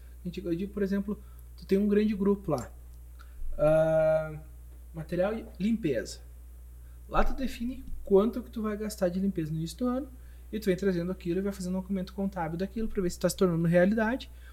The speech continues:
ou se tu tá gastando muito mais. Se tu tá gastando mais, tu vai parar pra analisar o porquê.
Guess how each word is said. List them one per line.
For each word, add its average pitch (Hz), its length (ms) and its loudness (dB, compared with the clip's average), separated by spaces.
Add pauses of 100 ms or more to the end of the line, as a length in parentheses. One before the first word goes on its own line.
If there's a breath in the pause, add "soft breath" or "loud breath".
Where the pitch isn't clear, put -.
(160 soft breath)
ou 131 80 -4
se - 140 -8
tu - 40 -6
tá 147 80 6
gastando 113 320 -2
muito 113 260 -2
mais. 147 420 2 (300 soft breath)
Se - 120 -8
tu - 20 -14
tá 139 100 2
gastando 135 360 -6
mais, 131 180 -10
tu - 60 -14
vai - 80 -2
parar 113 200 -4
pra - 140 -6
analisar 107 360 -8
o 131 60 -8
porquê. 165 600 0